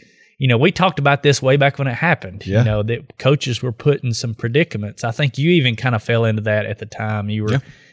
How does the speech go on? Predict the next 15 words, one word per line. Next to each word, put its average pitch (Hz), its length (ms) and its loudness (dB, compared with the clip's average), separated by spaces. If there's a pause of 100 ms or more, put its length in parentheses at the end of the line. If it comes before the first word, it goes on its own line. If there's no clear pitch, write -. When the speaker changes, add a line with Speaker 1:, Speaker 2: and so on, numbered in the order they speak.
(140)
Speaker 1:
having 117 300 0
to 107 80 0
weigh, 117 500 2 (800)
you 120 120 -4
know, 107 120 0
those 117 180 4
seniors 139 760 4 (240)
versus 120 520 2
the 123 160 4
outgoing 113 680 0
Speaker 2:
Right. - 140 -20
Speaker 1:
seniors 113 760 0
in 113 140 -6
college. 127 520 0
And 104 200 -4